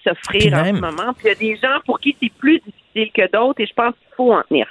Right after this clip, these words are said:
Speaker 1: compte.
Speaker 2: Puis tu sais, ma mère a quatre-vingt-sept ans, mettons, là, je te dis un exemple. Ma mère a quatre-vingt-sept ans, elle vit dans une résidence, euh, pour personnes âgées, puis on, elle a le droit à un visiteur à la fois, pas plus. Puis là, soudainement, je ferais un souper avec elle.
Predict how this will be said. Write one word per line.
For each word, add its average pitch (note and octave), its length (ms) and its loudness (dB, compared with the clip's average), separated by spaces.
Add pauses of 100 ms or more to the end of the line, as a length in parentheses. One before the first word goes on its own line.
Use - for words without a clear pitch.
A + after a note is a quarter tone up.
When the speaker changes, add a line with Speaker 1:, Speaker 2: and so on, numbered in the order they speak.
Speaker 1:
compte. - 240 -4
Speaker 2:
Puis - 80 -6
tu C4+ 100 4
sais, - 20 6
ma A3 140 4
mère F#3+ 260 2
a D#3 80 2
quatre-vingt-sept F3 760 2
ans, A#2 200 -2
mettons, C3+ 280 2
là, A#2 80 -2
je - 80 -6
te D#3+ 60 2
dis D3 120 4
un F#3 100 4
exemple. B2 380 -2
Ma C#3 80 0
mère F#3 120 4
a A3+ 40 2
quatre-vingt-sept D#3+ 520 2
ans, F3+ 60 4
elle E3+ 80 4
vit D#3 100 4
dans D3+ 120 2
une C3+ 180 2
résidence, C#3 840 2
euh, A2+ 140 4 (300)
pour - 140 -6
personnes D3 400 0
âgées, C3+ 380 4
puis D#3 120 2
on, C#3 40 4
elle C#3+ 120 0
a C#3 180 0
le D3 60 4
droit D#3 220 4
à E3+ 100 4
un F#3 120 6
visiteur C3+ 600 0
à A#2+ 80 0
la G#2+ 120 0
fois, G2 240 -2
pas D#3+ 160 2
plus. - 480 -2 (580)
Puis F#3 100 6
là, A3 140 4
soudainement, F3+ 720 4
je G3+ 100 0
ferais F3 300 4
un D3 60 4
souper G#3 340 0
avec D#3 320 2
elle. F#3 440 4